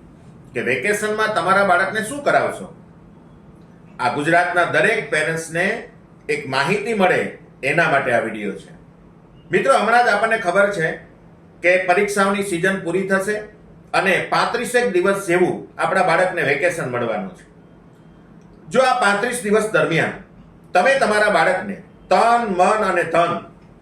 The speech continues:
ત્રણેયથી સમૃદ્ધ બનાવવા માંગતા હોય તો મિત્રો, સ્પેશિયલ અમારું વર્ષા ફાઉન્ડેશન વેકેશન બેન્ચની અંદર ગુજરાતના અનેક બાળકોને ફિઝિકલી અને ઝૂમના માધ્યમથી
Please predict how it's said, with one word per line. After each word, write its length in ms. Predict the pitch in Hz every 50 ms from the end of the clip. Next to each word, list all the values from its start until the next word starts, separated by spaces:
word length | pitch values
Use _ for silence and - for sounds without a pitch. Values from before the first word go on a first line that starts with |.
| - - - - - - -
ત્રણેયથી 460 | - 180 190 233 254 262 269 294 285
સમૃદ્ધ 400 | - - 226 220 214 220 214 196
બનાવવા 360 | 196 196 196 196 190 190 180
માંગતા 360 | 165 156 156 156 156 - 165 131
હોય 240 | 117 104 98 - - - - - - - - - - - - -
તો 80 | 160
મિત્રો, 300 | 160 190 190 196 220 233 240 240 233 - - - - - -
સ્પેશિયલ 560 | - - - 214 226 240 - - 277 269 262
અમારું 340 | 233 226 226 226 233 220 202
વર્ષા 340 | 180 180 180 - 226 233 226 226
ફાઉન્ડેશન 560 | 185 170 170 165 190 190 - - 139 107 95 - - - - - - - - - - - - - - - - - - - - - - - - - - - -
વેકેશન 520 | 123 160 190 - - 277 269 277 277 277 269
બેન્ચની 420 | 220 208 208 202 - 220 220 208 180
અંદર 280 | 175 185 185 180 135 - - - - - - 127
ગુજરાતના 560 | 135 185 185 233 240 247 247 247 247 247 240 196 196
અનેક 260 | 220 269 277 277 226
બાળકોને 460 | 214 196 202 202 180 175 165 123 107 95 90 - - - - - - - -
ફિઝિકલી 600 | 170 190 185 247 247 - 247 247 254 269 269 269 - - - - - - - - - -
અને 180 | 175 208 254 254
ઝૂમના 380 | 190 196 220 220 - 254 247
માધ્યમથી 600 | 220 196 180 170 156 160 139 120 107 - 101 92